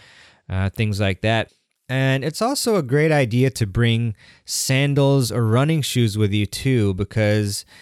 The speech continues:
it's just easier and gives a, a nice break to your feet if you can change into a different pair of shoes, especially these days. Uh, a lot of the shoes, uh, you know, they're fairly heavy, and that's obviously to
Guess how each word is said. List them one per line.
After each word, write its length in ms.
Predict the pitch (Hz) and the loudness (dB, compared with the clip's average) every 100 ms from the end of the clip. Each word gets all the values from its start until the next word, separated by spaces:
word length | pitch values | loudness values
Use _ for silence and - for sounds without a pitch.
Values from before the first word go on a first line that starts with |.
| - - | -20 -6
it's 180 | 143 | -4
just 280 | 214 233 - | -2 -4 -4
easier 560 | 160 165 143 143 147 139 | 0 2 2 2 2 2
and 160 | 135 127 | 2 0
gives 200 | 123 113 | 0 -2
a, 40 | 107 - | -6 -12
a 40 | 127 | -6
nice 280 | 135 135 113 | -2 -2 -2
break 440 | 101 120 123 - | 0 2 2 -2
to 120 | - | -4
your 160 | 113 101 | -2 -2
feet 580 | - - - 113 107 - | -4 -12 -4 -2 -2 -6
if 180 | 98 - | -10 -8
you 80 | 107 | -6
can 220 | 110 98 | -4 -6
change 500 | - 113 110 110 92 | -4 0 2 0 -2
into 640 | 85 120 - 143 147 151 | -4 -4 -4 -2 0 0
a 40 | 113 | -2
different 560 | 92 110 - 110 104 | -2 -4 -2 -6 -6
pair 220 | - 110 | -4 -2
of 120 | 101 90 | -2 -4
shoes, 440 | - 101 117 110 | -6 -2 0 -2
especially 640 | 101 170 165 - 135 123 - - - - | -4 -4 -4 -2 0 0 -4 -16 -20 -8
these 260 | 143 123 104 | -2 0 0
days. 540 | 117 113 113 104 - | 2 2 2 0 -4
Uh, 160 | 104 104 | -4 -2
a 20 | |
lot 200 | 104 110 | 0 0
of 80 | 107 | 0
the 60 | 104 | -2
shoes, 760 | - 113 107 104 104 95 - | -2 -2 0 0 0 -4 -6
uh, 260 | 95 92 85 65 82 | -4 -4 -6 -14 -10
you 100 | 104 | -4
know, 140 | 104 | -2
they're 160 | 101 101 | -2 -4
fairly 600 | - - 127 123 117 110 | -6 -4 0 2 2 2
heavy, 440 | 98 110 104 110 | 2 2 2 0
and 120 | 104 | 0
that's 160 | 101 - | -2 -2
obviously 460 | 101 98 98 - 92 | -2 -2 -2 -4 -6
to 340 | 101 95 82 | -2 0 -2